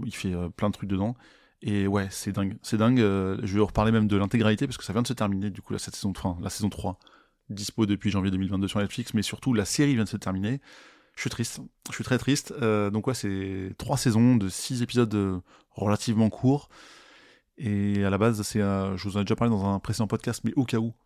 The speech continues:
euh, bah, je vous refais le pitch. C'est quelqu'un qui a perdu, euh, sa femme, qui est morte d'un cancer, et, euh, il se dit, bon, bah, voilà, enfin, voilà, vous comprenez un peu le titre maintenant, le Afterlife.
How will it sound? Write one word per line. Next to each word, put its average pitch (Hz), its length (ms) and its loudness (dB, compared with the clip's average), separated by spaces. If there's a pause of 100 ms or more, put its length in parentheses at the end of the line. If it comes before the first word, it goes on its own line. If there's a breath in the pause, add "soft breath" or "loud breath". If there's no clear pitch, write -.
(120)
euh, 101 180 -6
bah, 92 120 -6
je 87 80 -8
vous 98 60 -6
refais - 140 -4
le 98 80 -4
pitch. - 300 -4 (340 loud breath)
C'est - 120 -20
quelqu'un 120 200 0
qui 113 100 0
a 104 40 0
perdu, 104 300 0
euh, 95 200 0 (320)
sa - 100 -6
femme, 117 380 2
qui - 100 -6
est 101 60 0
morte 95 160 -2
d'un 92 100 -8
cancer, 110 520 -2 (460 loud breath)
et, 104 240 0
euh, 95 440 0
il 98 80 -4
se 92 40 -8
dit, 101 140 -4
bon, 101 80 -2
bah, 92 120 -4
voilà, 90 120 -4
enfin, - 160 -6
voilà, 90 300 -4
vous 98 80 -10
comprenez 98 320 -2
un 98 60 0
peu 95 100 -8
le 95 40 -6
titre - 220 -12
maintenant, 104 220 -2
le 101 180 0
Afterlife. 110 540 -4